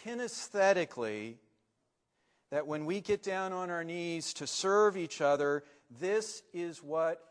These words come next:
the love of Christ is like. And he wants his love to be so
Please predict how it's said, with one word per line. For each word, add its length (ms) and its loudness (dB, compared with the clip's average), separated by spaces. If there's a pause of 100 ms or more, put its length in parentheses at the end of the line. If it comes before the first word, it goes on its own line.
(360)
the 80 -8
love 560 2
of 160 -6
Christ 580 -10 (140)
is 260 -20
like. 200 -20 (3500)
And 140 -10
he 220 -6
wants 560 2
his 320 -2
love 560 8
to 140 -10
be 300 -10 (240)
so 680 -4